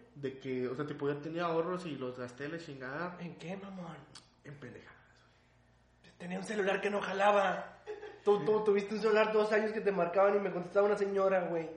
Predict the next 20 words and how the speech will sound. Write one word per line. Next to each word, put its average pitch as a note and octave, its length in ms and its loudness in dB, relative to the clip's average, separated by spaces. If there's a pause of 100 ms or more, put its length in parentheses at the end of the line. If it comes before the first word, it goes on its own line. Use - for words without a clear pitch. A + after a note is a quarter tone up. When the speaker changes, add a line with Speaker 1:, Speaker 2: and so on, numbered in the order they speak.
(120)
Speaker 1:
No, E3 500 4
no E3 260 2
per G3+ 160 0
se, E3 220 0
güey, C3+ 300 -2
pero B2+ 340 -8
más D3 220 -4
o D#3+ 40 -4
menos, D3+ 300 -4
pero C#3+ 200 0
no, D3+ 220 0
sí, D3+ 280 -4
este, C#3+ 480 -4
no, C#3+ 680 -2
no C#3 100 -6
haber D#3 240 -4
hecho D#3+ 220 -6
eso E3+ 260 -4
y, F#3 60 -2
pues, D#3 400 -10